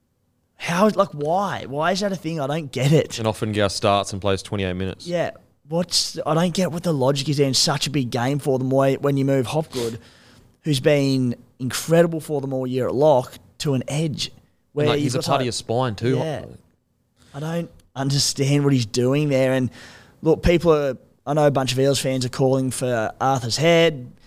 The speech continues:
Speaker 1: They were calling for his head last year when he lost the grand final. I'm,
Speaker 2: <laughs>
Speaker 1: I'm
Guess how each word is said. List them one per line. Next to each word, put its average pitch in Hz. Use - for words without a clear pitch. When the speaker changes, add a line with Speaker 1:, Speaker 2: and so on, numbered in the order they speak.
Speaker 1:
They 160
were 170
calling 202
for 208
his 156
head 135
last 123
year 123
when 120
he 120
lost 120
the -
grand 110
final. 131
I'm, 131
Speaker 2:
<laughs> -
Speaker 1:
I'm 175